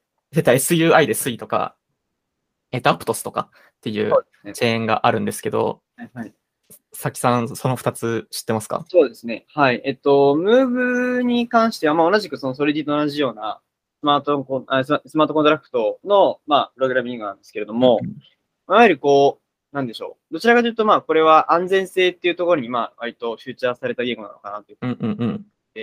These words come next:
Speaker 2: まあ、なんか、一つ特徴を挙げるとすると、まあ、線形が、線形論理っていうものを、まあ、ベースにした線形型っていうのが導入されていまして、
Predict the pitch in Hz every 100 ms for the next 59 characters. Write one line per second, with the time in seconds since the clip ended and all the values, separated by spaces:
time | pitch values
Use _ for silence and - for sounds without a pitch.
0 | 107 - _ _ _ 208 208 220 254 175
1 | - 175 180 160 135 117 123 123 156 143
2 | 196 214 226 214 - 226 233 240 240 226
3 | 131 - 123 120 127 113 120 113 - -
4 | _ 135 139 139 131 135 - 123 113 165
5 | 165 202 190 170 - 156 107 101 107 107
6 | 104 101 98 104 98 _ 107 113 - 110
7 | 98 95